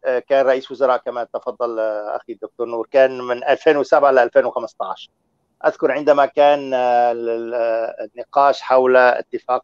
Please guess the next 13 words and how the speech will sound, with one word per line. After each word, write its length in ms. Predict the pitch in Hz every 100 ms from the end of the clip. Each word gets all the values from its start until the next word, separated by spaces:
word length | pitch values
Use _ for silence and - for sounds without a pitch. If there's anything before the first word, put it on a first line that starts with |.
| -
آه، 340 | 131 123 117 123
اتفاق، 500 | - 110 127 123 - -
آه، 400 | 117 113 110 107 104 107 107
آه، 520 | 104 107 101 98 101
ميتشليك، 480 | 110 113 - 143 120 _ _ _ _ _ _ _ _ _
كان 140 | 127 127
م-، 280 | 131 127
مؤتمر 420 | 131 143 139 127 123
وألقى 400 | 123 151 147 139
خطاب، 340 | - - 135 -
فعلًا 280 | 143 143
خطاب 400 | 117 - - 135
مؤثر، 640 | 123 117 - - - -